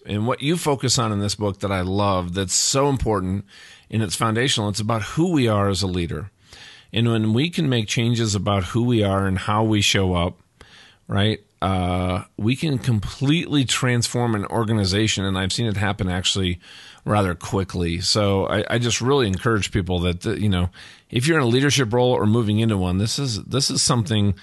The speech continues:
you need to study and get good at, this area. So just, you know, uh, so,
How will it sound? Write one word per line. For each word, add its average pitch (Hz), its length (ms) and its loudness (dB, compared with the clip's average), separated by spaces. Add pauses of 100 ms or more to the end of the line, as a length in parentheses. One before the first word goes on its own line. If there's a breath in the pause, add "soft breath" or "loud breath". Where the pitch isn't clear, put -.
(360 loud breath)
you 120 180 4
need 131 240 4
to 117 100 2
study 113 560 0
and 98 120 0
get 90 200 -4
good 95 180 -2
at, 82 240 -6
this 98 280 -2
area. 92 340 0
So 98 360 0 (420 loud breath)
just, - 260 -4
you 139 120 0
know, 127 160 2 (100)
uh, 110 420 4 (320)
so, 139 300 2